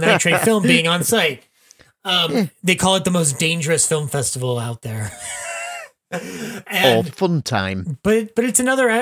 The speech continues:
Speaker 1: example of, like, God bless Scream Factory for putting this out in a version that we can all ingest and enjoy with the proper restoration and the proper picture quality, because you can watch the shadows at work.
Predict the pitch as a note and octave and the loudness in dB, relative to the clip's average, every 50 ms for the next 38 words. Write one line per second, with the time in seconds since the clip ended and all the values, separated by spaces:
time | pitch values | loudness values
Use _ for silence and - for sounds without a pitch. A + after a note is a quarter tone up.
0 | A#3 A3+ F#3 D#3 F#3 A3 A#3+ G#3+ G#3 E3 D3 D#3 D#3 D3 - _ - F3 F#3 G#3+ | 0 -2 -2 0 0 0 0 0 0 0 2 2 0 0 -2 _ -2 0 0 0
1 | G#3 F#3 G#3 A3 A3 - - - G#3 G#3+ B3 B3 - F#3 D#3 D#3 - - F3 F3 | 2 2 0 2 2 0 0 0 0 0 0 0 -2 -2 -2 -4 -4 -4 -6 -6
2 | E3+ - E3+ C3+ - - E3 D#3+ E3 F3+ G3+ E3 - E3+ D3+ D#3+ F#3 - G3 F3+ | -4 -4 -6 -6 -4 -4 -4 -2 0 0 0 2 2 2 2 0 0 0 -2 -2
3 | F#3 D3 C3+ C3+ C#3+ D3 B2+ E3+ F#3 F3+ F3 F3+ E3+ D3 D3+ D3+ - - E3 D3+ | 0 0 0 0 0 0 -2 -2 -2 -2 -2 -2 -2 -2 -2 -2 -2 -2 -2 -2
4 | B2 C3 C3+ C#3 - _ _ _ _ - - _ _ _ _ _ - F3+ F#3 F3+ | -2 -2 -2 -4 -4 _ _ _ _ -20 -20 _ _ _ _ _ -10 -6 -6 -2
5 | C#3 - - D#3+ D3+ D3+ D3 - - E3+ D#3+ D#3 D#3 E3 D#3+ B2 A#2 C3+ C3+ C3+ | -2 0 2 2 4 2 2 2 0 0 0 0 0 0 0 2 2 4 4 4
6 | C3+ C3+ C#3 C#3 C#3 C#3+ C3 B2+ C3 A#2 C3+ - - C#3+ D3 D3+ D3 - D#3+ D#3+ | 4 2 2 2 0 -4 -6 -6 -6 -6 -8 -6 -4 -2 -2 -2 0 0 0 2
7 | D3+ D3 C#3 - _ _ _ _ _ _ _ _ _ _ _ _ _ _ - - | 0 0 -2 -6 _ _ _ _ _ _ _ _ _ _ _ _ _ _ -18 -8
8 | - E3 F#3+ F3+ - - - F3 D#3 D#3 D#3 D#3 D3 - - E3 D#3 D3+ C#3+ C#3+ | -2 0 0 2 2 2 2 2 2 4 4 4 4 2 2 2 2 0 0 -2
9 | C#3 - C#3+ C#3+ C#3+ - D#3 C#3 - F3 G3+ G3 - - C#3 - - C3 A2+ G#2+ | -2 -2 -2 -2 -2 -2 -2 -2 -2 -2 -4 -2 -2 -4 -4 -4 -4 -4 -4 -4
10 | G#2+ G2+ A2 A2 A2 C#3 C3 - D3 C3 A2+ C#3+ D#3 - D3+ C#3+ C3 C#3 C#3+ C#3+ | -4 -6 -6 -6 -6 -6 -4 -2 -2 -2 -2 -2 -4 -4 -4 -4 -2 0 0 0
11 | D3 - - - E3 C#3 - D#3+ D#3 D3 C#3 D3+ C#3+ C3 D3+ D3 C3+ C#3 C#3+ A#2+ | 0 0 -2 0 0 0 0 2 2 2 2 0 0 0 -2 -2 -2 -2 -2 -4
12 | G#2 - | -6 -10